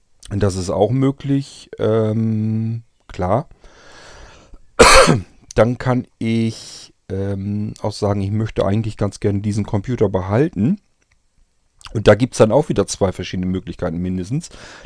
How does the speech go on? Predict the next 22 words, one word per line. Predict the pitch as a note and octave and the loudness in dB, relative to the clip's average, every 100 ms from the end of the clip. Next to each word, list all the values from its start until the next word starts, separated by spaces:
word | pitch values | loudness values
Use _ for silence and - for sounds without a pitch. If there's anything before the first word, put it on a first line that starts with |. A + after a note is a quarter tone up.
| - | 0
Nämlich | G#2+ G2+ | 0 4
einmal, | G#2 A#2+ B2+ C3+ - - - - - - - - | 2 6 6 4 0 -20 -20 -20 -20 -20 -20 -8
<coughs> | B4+ - C#5+ F3+ | 2 4 4 4
ich | A2 | 2
möchte | A#2+ C#3 C#3 | 2 4 2
ihn | B2+ A#2 | 2 4
behalten, | G2+ A2 C3+ - C#3 | 4 6 4 4 2
möchte | B2+ - | 2 2
das | A2 A2 | 0 0
Risiko | E3 F3 - A2+ | 0 0 4 4
aber | F#2+ G2+ | 4 2
jetzt | F#2 - | 2 -2
nicht, | G2 - - | -4 -4 -4
äh, | G#2 | 0
übernehmen. | G2+ G#2 G#2+ G2+ F#2+ G2 C#3+ F3 | 0 0 2 2 4 2 0 -2
Das | G2+ - | -6 -2
heißt, | G2+ A#2+ - - | 2 2 2 -10
ich | G2+ | -4
möchte | A2+ A2 - | -2 -2 -2
ihn | G2+ G2 | 0 4
weiterhin | G#2+ A#2 G#2 G#2 | 4 4 2 2
mieten. | G#2 C#3 - A2+ G#3+ | 0 0 0 0 0